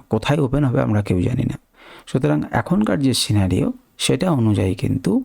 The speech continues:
আমাদের মার্কেট হয়তো এই অঞ্চল থেকে, যেটা আমরা দেখাচ্ছিলাম, সেখান থেকে সাপোর্ট নিয়ে এখানে রেজিস্ট্যান্স ফেস করে আবার নিচের দিকে নামতে পারে বা একে ব্রেক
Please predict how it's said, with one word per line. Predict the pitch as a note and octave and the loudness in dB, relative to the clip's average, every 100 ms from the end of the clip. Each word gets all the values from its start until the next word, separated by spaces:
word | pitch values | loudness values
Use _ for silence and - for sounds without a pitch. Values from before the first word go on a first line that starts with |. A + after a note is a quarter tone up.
| - - - | -6 -18 -4
আমাদের | A2+ G#2 A2 | -2 0 0
মার্কেট | G#2 F#2+ G2+ - | 0 0 -2 -2
হয়তো | A2 G2 A2+ - - - - | 0 0 0 -2 -8 -8 0
এই | A2+ A2+ | 2 2
অঞ্চল | G2+ G2+ A2 | 2 2 0
থেকে, | G#2+ - F#3+ | -2 -2 0
যেটা | - A2 | 0 0
আমরা | G2 F#2+ | 0 0
দেখাচ্ছিলাম, | G2 G#2+ G2 - E3+ | 0 -2 -2 0 0
সেখান | E3+ A#2+ A2 F#2+ | 0 0 0 0
থেকে | - F#2+ | 0 -2
সাপোর্ট | - G#2+ - - A2 | -2 -2 -2 -2 0
নিয়ে | G#2 - - - | 0 -2 -10 -8
এখানে | - - A2+ G2+ | -4 0 2 2
রেজিস্ট্যান্স | G2+ G2+ G#2 - G#2 | 2 0 0 0 0
ফেস | - A2 | 0 -4
করে | - - | -4 -2
আবার | G#2 G#2+ | 0 0
নিচের | G2+ - | 0 0
দিকে | A2 C3+ | 0 0
নামতে | B2+ B2+ - | 0 0 0
পারে | - - - - - - | -2 -4 -8 -20 -8 -2
বা | |
একে | A2+ A2 | 0 0
ব্রেক | G2+ G#2 | 0 -2